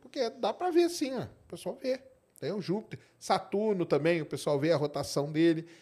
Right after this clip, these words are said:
São os que a gente consegue perceber. Urano, Netuno, a gente não consegue, são muito pequenininhos. Então, Marte, Júpiter e Saturno, a gente consegue perceber a rotação observando de um telescópio de,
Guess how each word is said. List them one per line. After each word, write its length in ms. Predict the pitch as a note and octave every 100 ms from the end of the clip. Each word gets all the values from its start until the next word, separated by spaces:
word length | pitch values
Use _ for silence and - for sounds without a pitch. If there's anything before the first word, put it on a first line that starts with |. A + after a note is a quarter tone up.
| - -
São 180 | G#3 A#3
os 80 | -
que 100 | B3 G#3+
a 100 | F#3+
gente 200 | G3+ G#3
consegue 540 | - G#3+ - G3 G3
perceber. 800 | G3 G#3+ G#3+ B3 A3+ D3+ B2+ - _
Urano, 440 | F3+ G3+ F3+ F#3 E3
Netuno, 600 | D#3+ D#3 A#3 B3+ F3 A2
a 100 | C3+
gente 140 | C3 D#3
não 80 | F3
consegue, 420 | F#3 F3+ A3+ A3
são 100 | A#3
muito 160 | A#3+
pequenininhos. 640 | - G#3+ C4 B3 F3+ C3+ - - _ -
Então, 280 | C#3 G3+ G#3
Marte, 480 | F#3 E3+ B2+ -
Júpiter 380 | B2 D3 D3 C3+
e 40 | C3+
Saturno, 640 | C#3 A2+ G3 A3 E3 A#2 -
a 80 |
gente 180 | D3 F#3
consegue 440 | A3+ G#3+ - G#3 G#3
perceber 400 | E3+ E3 C#3+ D3
a 40 |
rotação 720 | A2+ D3 D3 C#3 - G3 B3 - - - _ _
observando 640 | G#3+ C4 - G#3+ E3 G#3+ A#3+
de 80 | A3
um 60 |
telescópio 840 | G#3+ G3 F3 - F#3 G#3 C4 C4+ C#4
de, 260 | G3 G#3+